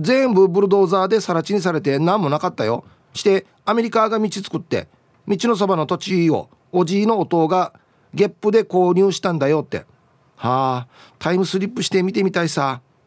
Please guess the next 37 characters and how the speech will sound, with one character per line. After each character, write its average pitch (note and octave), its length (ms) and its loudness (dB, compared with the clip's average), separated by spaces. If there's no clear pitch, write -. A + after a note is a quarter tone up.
は F2+ 160 -6
い、 F#2 80 -12
ビ G2+ 120 -4
ー - 20 -2
ル F2+ 60 -4
上 F2+ 140 -4
空 F#2+ 140 -4
さ F2+ 200 -6
ん、 - 60 -12
そ - 160 -2
も G3+ 120 0
そ G3 100 0
も G3+ 80 2
ゲ F#3+ 140 0
ッ - 40 -4
プ - 240 -4
っ B3+ 60 -2
て - 220 0
い - 20 8
う D#3+ 80 4
の A#2+ 80 -6
が B2+ 160 0
も C#3 220 0
う - 40 -14
死 - 280 0
に D4+ 140 2
久 C#4+ 260 -2
し D4 140 -8
ぶ C4 100 0
り A#3 80 2
に A#3 60 2
聞 - 120 -10
き A#3 100 -2
ま G3+ 80 2
し - 40 -6
た F3+ 100 0
ね。 D3+ 260 -2